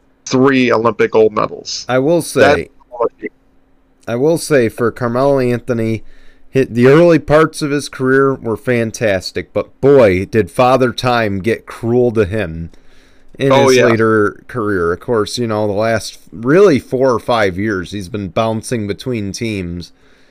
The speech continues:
Speaker 1: Yeah.
Speaker 2: And it's Father Time, Father Time was cruel to Carmelo Anthony.
Speaker 1: I agree. Yeah, 'cause he bounced between the Thunder to the Lakers to the,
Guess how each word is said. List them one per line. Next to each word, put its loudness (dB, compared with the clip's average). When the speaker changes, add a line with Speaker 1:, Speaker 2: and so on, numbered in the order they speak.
Speaker 1:
Yeah. 4
Speaker 2:
And 0
it's -8
Father 2
Time, -6
Father 2
Time -4
was -8
cruel -2
to -10
Carmelo -4
Anthony. -10
Speaker 1:
I -2
agree. 0
Yeah, 4
'cause -6
he -4
bounced -4
between -8
the -6
Thunder 0
to -8
the 2
Lakers 0
to -2
the, 2